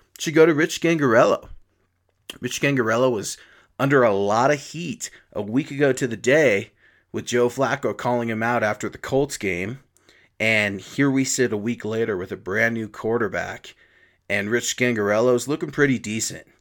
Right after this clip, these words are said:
And it just goes to show you how much winning means and matters in the N F L. and how one week can be drastically different than the next. And it starts with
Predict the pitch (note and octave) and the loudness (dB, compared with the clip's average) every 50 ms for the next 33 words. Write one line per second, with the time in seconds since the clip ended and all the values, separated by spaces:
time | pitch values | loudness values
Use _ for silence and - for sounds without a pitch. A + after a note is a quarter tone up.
0 | _ _ _ _ _ _ _ - - G#2+ A#2 B2 A2+ C#3+ D3 C#3 C#3 - - B2+ | _ _ _ _ _ _ _ -12 -8 -6 -6 -4 -4 -4 -4 -4 -4 -2 0 2
1 | A#2+ B2 C#3+ C#3+ - - C#3 A#2+ - - - - B2+ C#3+ D#3+ D#3+ B2 G2 F2 F2 | 4 4 4 2 0 -6 -6 -4 -4 -2 0 2 2 4 4 2 0 -2 -4 -4
2 | F2 E2 A2 _ _ _ _ _ _ _ _ _ _ _ _ _ _ _ _ _ | -6 -10 -12 _ _ _ _ _ _ _ _ _ _ _ _ _ _ _ _ _
3 | _ _ - - B2 B2+ C#3 D3+ D3+ D#3 E3 D#3+ - B2 A2+ A2+ A#2+ B2 A#2 A2+ | _ _ -10 -4 0 0 0 2 4 2 2 2 0 -6 -4 -2 -2 0 0 -2
4 | G2+ G2 G2 F#2+ A2+ A2+ _ _ - - F#2+ G2+ G#2 G#2+ A2 A2 G#2+ A2 A#2 - | -2 -4 -8 -12 -14 -18 _ _ -18 -14 -10 -8 -6 -6 -4 -4 -4 -6 -6 -8
5 | - - G2+ G#2 G2 F#2+ F#2 F#2+ G2+ G#2 G2 F2+ D2 - - - D#2 F#2 G2 F#2+ | -8 -8 -8 -8 -6 -4 -2 0 0 0 0 -2 -6 -8 -10 -10 -10 -8 -8 -8
6 | F#2 F#2 F#2 F#2 E2+ - - - F2 - - - - _ _ _ _ _ _ _ | -8 -6 -6 -8 -10 -10 -10 -10 -10 -10 -10 -14 -18 _ _ _ _ _ _ _
7 | _ _ _ _ _ _ - G2+ G2 F2+ - A2+ G#2+ G2 F2+ F2 F#2+ F2+ F2+ G2+ | _ _ _ _ _ _ -12 -10 -8 -6 -6 -6 -4 -4 -4 -6 -6 -8 -6 -4
8 | A#2 C3+ D3 C#3+ B2+ A2+ A#2+ C#3 C#3 A2 F2 - - - _ _ _ _ _ _ | -2 0 0 0 0 0 2 0 0 0 -2 -8 -16 -20 _ _ _ _ _ _
9 | - - A#2 A2 G#2 A2 G#2+ G#2 F#2 - G#2 E2+ E2 F2 F#2 F#2+ G2+ G#2+ G#2 - | -12 -10 -10 -10 -8 -8 -10 -10 -8 -8 -8 -6 -4 -2 0 2 2 0 -2 -4
10 | - B2+ A#2+ - B2 A#2+ A#2+ A2+ A2+ - G#2+ G#2 G#2 - - A2 G#2 G#2+ - - | -10 -10 -8 -2 -2 -2 -2 -4 -6 -4 -4 -4 -4 -4 -6 -6 -6 -6 -8 -10
11 | - G2+ G2 - G2 F#2 F#2 F#2+ F#2+ F#2+ F#2+ F#2 F2+ D#2+ - - - - - - | -14 -18 -10 -8 -6 -6 -6 -6 -8 -8 -8 -6 -8 -8 -10 -10 -14 -16 -16 -16
12 | - _ _ _ _ _ _ _ - - B2+ - - - - C3+ D3 D#3+ D#3+ D#3+ | -20 _ _ _ _ _ _ _ -8 -6 -6 -4 -4 -2 0 0 0 0 0 -4
13 | - - - _ - - G#2+ A2 A2 G#2+ G#2 G#2+ - - - | -8 -8 -10 _ -12 -10 -6 -4 -2 -2 -4 -6 -8 -18 -20